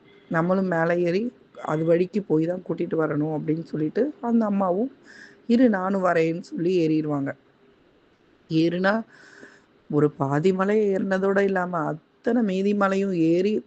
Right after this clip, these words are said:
போறதுக்குள்ள அவங்களுக்கு போதும் போதும்னு ஆயிரும். அந்த பக்கம் கீழே இறங்குனா புலிகள் நடமாட்டம் இருக்கிற ஏரி. ரெண்டும் பார்த்து பயந்து, "ஐயையோ, நம்ம க-, எப்படி வந்து மாட்டிக்கிட்டோமே, நீ என்ன கொஞ்சம் கூட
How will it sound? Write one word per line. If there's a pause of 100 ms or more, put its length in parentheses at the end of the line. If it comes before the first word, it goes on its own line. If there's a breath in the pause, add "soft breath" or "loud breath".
(100)
போறதுக்குள்ள
அவங்களுக்கு (160)
போதும்
போதும்னு
ஆயிரும். (920 soft breath)
அந்த
பக்கம்
கீழே
இறங்குனா (1040)
புலிகள்
நடமாட்டம்
இருக்கிற
ஏரி. (1400 soft breath)
ரெண்டும்
பார்த்து (100)
பயந்து, (640 soft breath)
"ஐயையோ,
நம்ம
க-,
எப்படி
வந்து
மாட்டிக்கிட்டோமே,
நீ
என்ன
கொஞ்சம்
கூட